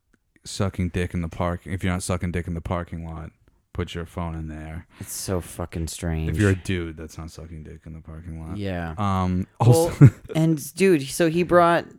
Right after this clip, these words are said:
Speaker 2: um, what is it, Tory Lanez on stage before that, and Megan Thee Stallion had been on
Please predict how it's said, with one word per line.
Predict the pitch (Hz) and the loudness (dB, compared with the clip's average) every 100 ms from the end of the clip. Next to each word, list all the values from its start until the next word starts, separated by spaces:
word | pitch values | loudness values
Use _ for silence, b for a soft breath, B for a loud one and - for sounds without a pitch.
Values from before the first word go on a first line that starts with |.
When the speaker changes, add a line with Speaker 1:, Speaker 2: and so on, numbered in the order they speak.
| - | -6
Speaker 2:
um, | 143 143 143 143 135 | 2 4 6 4 2
what | 139 135 | 2 4
is | 120 | 4
it, | - | 0
Tory | 156 151 147 | 4 6 6
Lanez | 143 143 131 101 90 95 | 4 2 2 0 0 0
on | 95 101 | 0 0
stage | - 101 95 87 85 - - 101 | 0 2 4 4 2 -6 -10 -2
before | 107 - - 110 107 92 | -2 -2 2 4 6 4
that, | 78 73 69 - _ | 2 0 -2 -8 _
and | 95 98 95 98 | 2 6 6 6
Megan | 113 131 113 | 4 4 2
Thee | |
Stallion | 110 - 101 104 101 92 | 2 2 4 4 4 4
had | 95 90 | 4 2
been | 87 87 | 4 4
on | 85 85 85 80 | 4 4 4 2